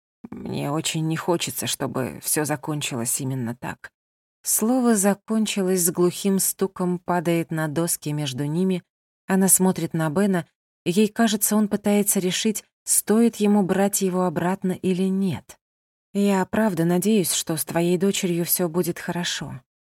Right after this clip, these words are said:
Пытается успокоить его Грета, и, к ее удивлению, он берет ее за руку.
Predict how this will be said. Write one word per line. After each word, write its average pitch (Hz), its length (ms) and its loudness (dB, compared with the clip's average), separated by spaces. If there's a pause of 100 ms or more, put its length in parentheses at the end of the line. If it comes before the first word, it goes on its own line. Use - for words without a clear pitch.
Пытается 233 580 0
успокоить 208 640 0
его 160 200 -2
Грета, 175 480 -2 (460)
и, 180 60 0
к - 80 -10
ее 202 300 4
удивлению, 202 680 4
он 196 140 4
берет 185 300 2
ее 175 280 0
за 151 280 -2
руку. - 360 -12